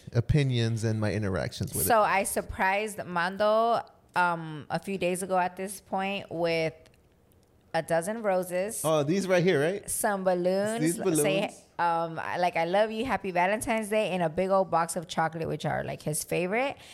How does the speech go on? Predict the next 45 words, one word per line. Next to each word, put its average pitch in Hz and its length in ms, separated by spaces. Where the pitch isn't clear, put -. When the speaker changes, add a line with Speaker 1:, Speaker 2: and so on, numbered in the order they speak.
Speaker 2:
'Cause - 180
I'm 240 180
like, 226 380
we 247 160
were 330 100
just 320 240
talking 262 300
about 240 260
this 254 180
on 196 200
the 185 100
last 170 480
podcast. 214 680
Let 302 340
me 427 120
do 254 240
it, 262 340
number 208 280
one, 214 180
to 226 120
see 233 200
his 202 180
reaction. 160 760
Number 226 440
two, 311 480
because 233 400
I've 208 240
never 233 260
gifted 214 400
him 214 220
flowers 208 480
before, 233 380
and 196 120
he 226 140
said 185 320
he's 202 160
never 185 180
gotten 170 240
flowers 165 340
before. 180 200
Speaker 1:
Right. 120 200
Speaker 2:
So 202 120
let 202 160
me 277 80
just 247 320